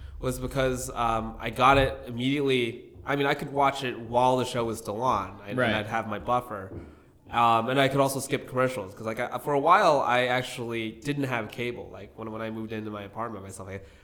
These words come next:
Speaker 1: I didn't have cable for, like, two years, and I watched The Daily Show off of, off the web. And the commercials, the interaction was, was terrible. I mean, like, they would be, like, three minutes,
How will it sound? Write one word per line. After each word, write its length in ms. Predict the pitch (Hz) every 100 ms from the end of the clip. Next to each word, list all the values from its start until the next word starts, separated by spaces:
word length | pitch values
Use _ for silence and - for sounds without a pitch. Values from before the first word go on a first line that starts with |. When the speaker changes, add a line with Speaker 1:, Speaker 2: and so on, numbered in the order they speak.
| -
Speaker 1:
I 100 | 127
didn't 140 | 143
have 120 | 131
cable 280 | - 113 127
for, 140 | 107
like, 180 | 95 95
two 140 | - 113
years, 380 | 107 117 101 101
and 160 | 98 - - -
I 120 | 117
watched 500 | 117 123 127 - -
The 60 | 107
Daily 320 | 113 117 135
Show 280 | 123 110 104
off 360 | 95 107 104
of, 100 | 107 98
off 340 | - 101 - -
the 80 | 101
web. 400 | 120 110 92 - - - _ -
And 560 | 120 120 120 120 120 - - 120
the 80 | 123
commercials, 840 | 139 143 208 240 185 127 - - -
the 160 | 123
interaction 520 | 127 160 160 143 165 147
was, 180 | 123
was 160 | - 110
terrible. 640 | - - 202 196 95 - -
I 60 |
mean, 180 | 113 123
like, 320 | 123 120 -
they 120 | 139
would 180 | 143 147
be, 320 | 143 139 135
like, 500 | 131 113 110 - - -
three 300 | 139 143 170
minutes, 640 | 170 143 131 - - -